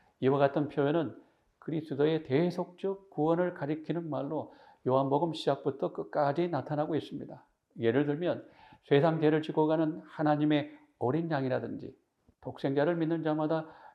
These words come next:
멸망치 않다는 부분이라든지, 양들을 위하여 목숨을 버리는 목자, 그리고 유월절 어린 양과 같은 구절 등-, 등입니다. 십자가는 구속과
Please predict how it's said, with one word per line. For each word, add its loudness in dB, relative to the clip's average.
멸망치 -2
않다는 -6
부분이라든지, -4
양들을 0
위하여 4
목숨을 -2
버리는 0
목자, -4
그리고 0
유월절 4
어린 2
양과 2
같은 -2
구절 0
등-, -6
등입니다. -4
십자가는 4
구속과 0